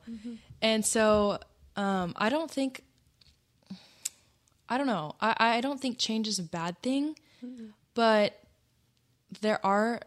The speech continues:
Speaker 2: moments, it's more like, not necessarily environmental moving changes or moving scenery.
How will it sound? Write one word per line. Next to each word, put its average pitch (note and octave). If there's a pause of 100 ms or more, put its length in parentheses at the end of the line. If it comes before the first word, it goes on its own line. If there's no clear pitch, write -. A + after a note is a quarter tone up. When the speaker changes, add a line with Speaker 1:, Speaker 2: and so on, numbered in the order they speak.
(120)
Speaker 2:
moments, G3+
it's A3+
more A3+
like, G3 (1040)
not A3+
necessarily A3
environmental F#3
moving F3
changes D#3+
or F#3+
moving F3+
scenery. G3